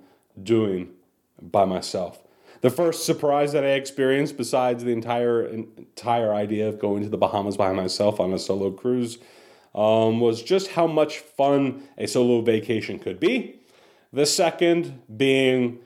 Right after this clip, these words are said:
all the wonderful people I met along the way. And the third surprise was how much beauty simply was out there for me to observe. Originally, I intended to spend,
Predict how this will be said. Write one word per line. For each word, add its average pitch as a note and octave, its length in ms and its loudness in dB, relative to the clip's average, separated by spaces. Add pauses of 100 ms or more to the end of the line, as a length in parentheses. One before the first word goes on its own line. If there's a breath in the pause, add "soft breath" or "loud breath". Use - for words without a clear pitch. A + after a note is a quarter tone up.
(280 loud breath)
all D#3+ 240 2
the C3+ 60 0
wonderful C3+ 640 -2
people B2 420 -2
I G2+ 80 -2
met G#2 200 -4
along F#2+ 320 -2
the F#2 100 -6
way. D3+ 480 2 (460 soft breath)
And B2 80 0
the C3 100 4
third D#3+ 300 0
surprise B2+ 640 2
was A2 320 -4
how - 140 -10
much D#3+ 320 0
beauty B2 600 0 (320)
simply A2+ 360 -4
was G#2+ 200 -4
out G2 180 -2
there G2+ 180 -4
for F#2 140 -10
me F#2+ 300 -4 (220)
to F2+ 460 -6 (640 soft breath)
observe. F#2 640 2 (600 loud breath)
Originally, F3 580 2
I C#3 100 2
intended C3+ 640 2
to B2 100 -2
spend, B2 640 -2